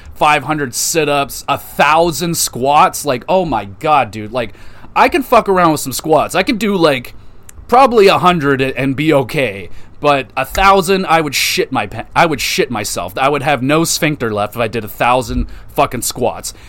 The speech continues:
And a hundred push-ups, dude, I'd be lucky if I can crack ten. Get the hell outta here. <laughs> Pretty, pretty crazy workout. And throughout the workout, like, the women that are with them, they all start slowly getting eliminated, and it comes down to just Roxanne and Mako. So it's pretty good, pretty good segment here.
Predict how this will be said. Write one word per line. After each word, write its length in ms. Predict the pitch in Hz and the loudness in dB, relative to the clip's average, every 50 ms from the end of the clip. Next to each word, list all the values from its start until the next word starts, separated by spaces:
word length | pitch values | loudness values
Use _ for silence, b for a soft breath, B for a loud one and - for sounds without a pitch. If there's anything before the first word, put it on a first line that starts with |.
| B B | B B
And 220 | 156 175 151 - - - | -2 -2 -2 -2 -2 2
a 120 | 151 156 | 2 2
hundred 360 | 123 151 185 202 196 202 196 | 4 4 2 4 4 2 2
push-ups, 460 | - 196 196 190 - 220 208 180 143 147 | 4 2 2 2 4 2 2 2 2 0
dude, 160 | 196 190 185 | 0 2 2
I'd 100 | 180 170 | 2 0
be 80 | 170 | 0
lucky 300 | 160 156 160 156 - 165 | 0 2 2 0 2 0
if 100 | 160 - | -2 0
I 80 | 160 147 | 0 0
can 100 | 127 131 | -2 -2
crack 300 | - 160 143 127 123 - | -2 0 0 0 0 -2
ten. 300 | - 123 110 85 82 92 | -8 -10 -10 -10 -10 -8
Get 160 | 107 156 - | -8 -8 -2
the 100 | - 147 | -2 0
hell 160 | 139 131 117 | 2 2 2
outta 180 | 113 101 90 95 | 2 -2 -4 -8
here. 220 | 98 92 69 71 - B B B B B B B | -12 -14 -14 -16 -18 B B B B B B B
<laughs> 400 | 131 - - - 208 113 110 - | -8 -6 0 0 0 0 -2 -6
Pretty, 300 | - - 208 214 190 156 - - - - | -2 0 0 0 0 -4 -10 -14 -8 -2
pretty 200 | 202 208 233 196 | -2 -2 -2 0
crazy 360 | - 208 196 190 165 156 165 | 0 2 2 2 2 2 0
workout. 520 | 147 147 135 117 - 117 104 98 - - B B B B B B | 0 0 -2 -2 -4 -6 -6 -6 -8 -10 B B B B B B
And 220 | - 147 151 135 - | -4 -4 -4 -4 -2
throughout 260 | 151 175 170 170 - | 0 0 0 2 0
the 60 | 165 | 0
workout, 400 | 160 170 165 - 180 165 160 151 | 2 2 2 2 2 2 2 2
like, 240 | 143 135 127 - - - - - | 2 0 -2 -2 -6 -18 -14 -6
the 120 | 117 143 | -4 0
women 300 | 139 147 151 156 151 143 | 4 4 4 4 4 2
that 140 | 143 139 127 | 0 0 0
are 80 | 131 123 | -2 -2
with 240 | 117 123 131 - - | -2 -4 -4 -4 0
them, 380 | 156 151 151 151 151 151 139 | 0 0 0 2 0 -2 -4
they 120 | 120 113 117 | -2 0 0
all 160 | 123 127 123 | 0 0 0
start 240 | - - 120 113 - | -2 -4 -6 -6 -6
slowly 560 | - 123 120 127 127 117 127 123 123 120 - B B B B B B | -4 -2 0 0 0 0 -2 -4 -4 -4 -6 B B B B B B
getting 240 | - 151 139 139 135 | -2 0 0 0 -2
eliminated, 560 | 123 120 127 135 147 143 139 139 139 135 127 | -2 -2 -2 -2 -2 -2 0 0 -2 -2 -2
and 80 | 127 110 | -4 -6
it 80 | 107 | -8
comes 260 | 104 - 127 120 113 104 | -6 -6 -6 -6 -6 -4
down 380 | - 123 113 110 110 110 113 - | -4 -2 -2 -2 -2 -4 -8 -10
to 260 | - 113 101 101 101 | -10 -10 -10 -10 -12
just 420 | 90 95 - 123 117 117 - - | -8 -6 -4 -4 -4 -4 -4 -6
Roxanne 640 | 120 107 92 101 - - 117 110 107 107 110 107 - | -6 -6 -6 -6 -8 -8 -8 -6 -6 -6 -8 -10 -10
and 300 | - 104 98 95 92 95 | -10 -10 -10 -8 -8 -8
Mako. 340 | 101 107 117 - 139 131 127 | -8 -8 -8 -6 -6 -6 -6
So 160 | 127 - 135 | -4 -4 -6
it's 100 | 143 147 | -6 -6
pretty 200 | - - 302 320 | -4 -2 -2 0
good, 320 | 240 269 254 160 123 - - | 4 4 4 4 4 0 -6
pretty 160 | 190 180 185 | -6 -6 -4
good 160 | 165 156 131 | -4 -4 -4
segment 340 | - 151 135 123 110 110 101 | -2 -2 -2 -2 -2 -6 -8
here. 240 | 101 104 92 87 | -8 -10 -10 -12